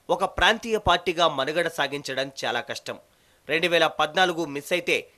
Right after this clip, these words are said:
ఇక రెండు వేల పంతొమ్మిది. అప్పటికి అటు చంద్రబాబు వయసు కూడా డెబ్బైకి చేరుకుంటుంది. ఏ రకంగా చూసినా సరే, రెండు వేల పద్నాలుగు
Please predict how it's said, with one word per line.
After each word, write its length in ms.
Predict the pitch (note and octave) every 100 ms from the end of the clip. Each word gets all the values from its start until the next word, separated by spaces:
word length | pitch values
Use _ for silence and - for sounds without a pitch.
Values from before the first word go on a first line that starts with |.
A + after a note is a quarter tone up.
| _
ఇక 120 | E3+ F3+
రెండు 320 | C3 A2+ C#3
వేల 200 | C#3+ C#3
పంతొమ్మిది. 600 | - A2 A2 A#2 A2+ - _ _ _ _ -
అప్పటికి 560 | E3+ A3 G#3+ F3 F3 F3
అటు 200 | - F#3 F3 D3
చంద్రబాబు 380 | E3+ G3 F#3+ E3+
వయసు 320 | C3+ D3 -
కూడా 320 | D#3+ D#3 B2+ - -
డెబ్బైకి 500 | D3+ C#3 C3+ A2 -
చేరుకుంటుంది. 540 | B2 A#2+ A#2+ G#2+ A2 - _ _ _ _ -
ఏ 100 | D3+
రకంగా 360 | D#3+ F3+ G3+ G3+ F3+
చూసినా 260 | E3 E3+
సరే, 320 | - D#3+ C#3 - _ _ D3
రెండు 160 | F3
వేల 180 | G3 F3+
పద్నాలుగు 680 | - D3 D#3+ F3 D3+ E3+